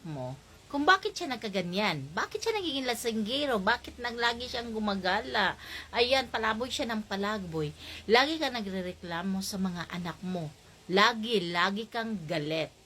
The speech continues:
Pero hindi mo na itanong, hindi mo na inisip kahit minsan at tanungin ang sarili mo. Bakit nga ba?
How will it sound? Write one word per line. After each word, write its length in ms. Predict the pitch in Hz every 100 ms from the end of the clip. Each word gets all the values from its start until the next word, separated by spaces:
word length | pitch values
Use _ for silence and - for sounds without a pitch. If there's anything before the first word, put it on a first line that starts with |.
| - - - - - - - - 370
Pero 240 | 370 359
hindi 400 | 330 302 294 262
mo 240 | 247 240
na 160 | 226 208 196
itanong, 560 | 196 175 165 139 131 135 156 - - - -
hindi 320 | 294 302 359
mo 160 | 294 269
na 160 | 220
inisip 720 | 175 190 - - 285 285 247 208 - - - 262
kahit 400 | 294 285 285 -
minsan 640 | 208 196 202 202 - 175 156 - - - - - - - - -
at 160 | 226
tanungin 640 | 262 233 220 214 240 262 226
ang 160 | 175 165
sarili 480 | 190 175 156 143 135
mo. 160 | 139 160 - - - - - - - - -
Bakit 400 | 202 208 226 -
nga 240 | 156 131
ba? 160 | 120